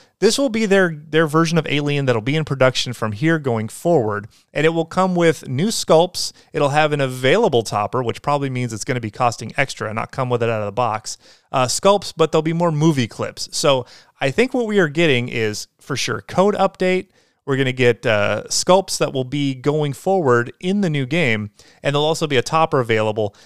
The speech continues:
And I think the topper, the sculpts, and the new code will be available to all versions of Alien that have been purchased prior, which I think is a great move for them to do. Um, but if you've been on the fence on ordering an Alien at some point, this is the game for you. Now, this will be the definitive version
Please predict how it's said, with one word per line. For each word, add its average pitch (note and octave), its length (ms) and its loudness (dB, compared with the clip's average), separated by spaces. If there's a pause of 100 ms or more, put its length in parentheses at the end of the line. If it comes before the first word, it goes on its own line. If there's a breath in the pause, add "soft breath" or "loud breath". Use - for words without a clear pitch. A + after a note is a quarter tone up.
(140 soft breath)
And C#3 140 0
I C#3 80 2
think C4 300 -4
the D#3+ 260 -4
topper, F#3 600 0
the B2+ 120 -4
sculpts, F3 600 -4 (120)
and F#3+ 180 -4
the G3 60 0
new F3 120 -2
code C#3+ 360 0
will C3 40 -4
be B2 140 -2
available A#2+ 400 0
to A2+ 180 -12
all A2 140 -2
versions D#3+ 420 -4
of F3+ 120 -2
Alien B2+ 440 -2
that B2+ 120 -4
have A#2+ 60 -4
been A2+ 120 -4
purchased - 320 -8
prior, A#2+ 260 2
which A2+ 140 -2
I B2 40 -2
think C3 120 -2
is B2 80 -8
a G#2+ 60 -8
great B2 440 -4
move A#2+ 300 -4
for G#2+ 140 -10
them B2+ 180 -4
to A2+ 80 -6
do. G2+ 320 -8 (340 soft breath)
Um, C#3 220 2
but F3 180 2
if F#3 220 -2
you've F#3+ 140 -4
been G3+ 240 4
on F#3 160 2
the F#3 80 -4
fence D3+ 400 -2
on D#3 120 2
ordering C#3 380 2
an E3+ 80 -4
Alien F#3 400 -2
at F#3+ 100 -6
some G3 220 -2
point, G#3 340 -4 (280 loud breath)
this D#3+ 280 -2
is F3+ 100 -6
the D#3+ 100 -4
game D#3+ 260 0
for E3+ 160 -4
you. G3 240 -2
Now, A#2+ 160 0
this D3 180 -4
will D#3+ 60 -4
be D3+ 140 -8
the D3+ 100 -4
definitive D#3+ 540 -4
version C3+ 520 -2